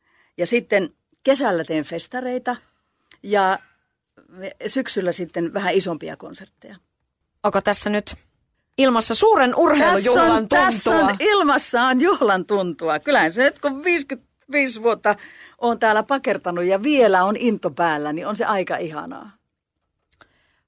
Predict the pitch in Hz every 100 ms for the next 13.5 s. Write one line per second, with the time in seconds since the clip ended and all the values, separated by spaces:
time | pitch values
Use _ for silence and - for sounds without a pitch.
0 | _ _ _ 339 269 254 247 254 269 -
1 | - 113 104 90 69 - _ _ _ _
2 | _ _ 311 370 269 247 214 202 196 208
3 | 196 190 190 - 233 254 220 190 - 196
4 | 208 196 170 151 139 151 165 151 147 151
5 | 160 156 - - - 175 131 - - -
6 | - - - 339 - 440 440 302 269 392
7 | 320 240 220 214 277 226 202 196 - 220
8 | 190 185 202 190 202 226 202 160 151 175
9 | 190 180 190 330 339 - 302 320 - 302
10 | - 262 233 262 285 277 277 294 294 285
11 | 285 226 - 302 285 - 320 285 - 233
12 | 240 220 240 220 190 208 185 220 220 214
13 | 277 269 - 147 156